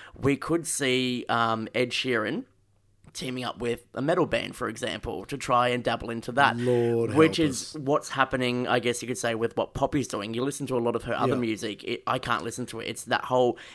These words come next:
Speaker 2: Do you know
Speaker 1: needle in
Speaker 2: what,
Speaker 1: the ear
Speaker 2: though?
Speaker 1: stuff.
Speaker 2: Do you know what, though? I, I think for these things to work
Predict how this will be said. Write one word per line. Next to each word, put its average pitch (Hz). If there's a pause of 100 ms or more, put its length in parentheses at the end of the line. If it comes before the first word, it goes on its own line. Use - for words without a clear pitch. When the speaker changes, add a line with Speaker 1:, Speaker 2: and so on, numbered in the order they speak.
Speaker 2:
Do 120
you 135
know 247
Speaker 1:
needle 160
in 175
Speaker 2:
what, 220 (120)
Speaker 1:
the 120
ear 123
Speaker 2:
though? 120
Speaker 1:
stuff. -
Speaker 2:
Do 208
you 226
know 202
what, 135
though? 107
I, 131 (1200)
I 151
think 190 (280)
for 156
these 135
things 135
to -
work 120